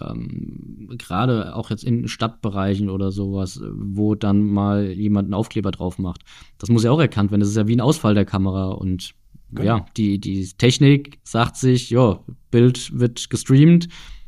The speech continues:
Speaker 1: äh, es ist eine Verbindung da, also Kamera ist in Ordnung. Aber es muss ja auch, äh, erkannt werden, dass es eben das Bild, ja, blockiert, hört sich jetzt blöd an, aber, äh, dass das
Speaker 2: Genau.
Speaker 1: Bild einfach nur noch einen Aufkleber von hinten filmt. Also,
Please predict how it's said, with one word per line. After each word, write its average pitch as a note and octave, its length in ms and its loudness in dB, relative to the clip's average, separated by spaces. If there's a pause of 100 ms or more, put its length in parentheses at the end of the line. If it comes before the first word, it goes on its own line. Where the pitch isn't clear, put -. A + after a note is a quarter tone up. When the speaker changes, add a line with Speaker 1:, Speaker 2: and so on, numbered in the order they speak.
(280)
Speaker 1:
äh, B2+ 60 -4 (160)
es A#2 160 -2
ist - 460 -2 (300)
eine C3 160 2
Verbindung C3+ 460 8
da, D3 500 4 (380)
also A#2+ 280 2
Kamera A#2+ 320 2
ist A#2 100 0
in B2+ 40 0
Ordnung. G#2+ 440 2
Aber A2+ 220 -4
es A2 140 -6
muss C3 240 4
ja A#2+ 160 2
auch, A2+ 320 -2 (1120)
äh, B2 80 -8
erkannt B2 480 0
werden, A#2 300 4
dass A2+ 140 -2
es B2 100 -12
eben A2 200 -2
das G#2 140 -2
Bild, C3 320 4 (720)
ja, E2+ 220 -8
blockiert, - 440 -2
hört F#2 100 -2
sich F#2+ 100 -6
jetzt - 80 -14
blöd G2 220 2
an, F#2+ 160 -2
aber, G2 360 4
äh, G2+ 160 -2
dass - 180 -6
das G2 80 -8
Speaker 2:
Genau. B2 200 6
Speaker 1:
Bild C3+ 80 0
einfach A2+ 360 0
nur C3+ 540 6
noch B2+ 480 4 (100)
einen A2+ 260 2
Aufkleber B2 340 0
von G2+ 100 0
hinten G#2 180 2
filmt. G2 400 0
Also, G2 240 2